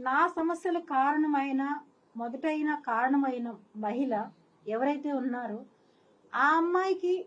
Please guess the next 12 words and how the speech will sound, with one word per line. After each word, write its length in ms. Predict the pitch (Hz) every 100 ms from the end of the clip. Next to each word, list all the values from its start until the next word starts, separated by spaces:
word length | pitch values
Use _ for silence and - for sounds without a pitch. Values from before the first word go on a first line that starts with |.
| _
వాళ్ళ 200 | 254 269
ఇంటికెళ్ళి 540 | 269 339 370 415 381 392
నేను 220 | 320 277
చెప్పాను, 520 | - 240 - 254 208 - _ _ _ _ _ _ _ -
వాళ్ళ 200 | 247 262
పేరెంట్స్తో 680 | 262 262 277 320 359 - 370
నేను 180 | 349 294
చెప్పాను, 520 | 277 269 - 285 214 - _ _ - - - _ _ 196
"ఇలా 220 | 254 254 269
అతను 300 | 262 269 269
మంచివాడు 600 | 269 285 339 320 294 285
కాదు, 720 | 294 254 277 285 285 247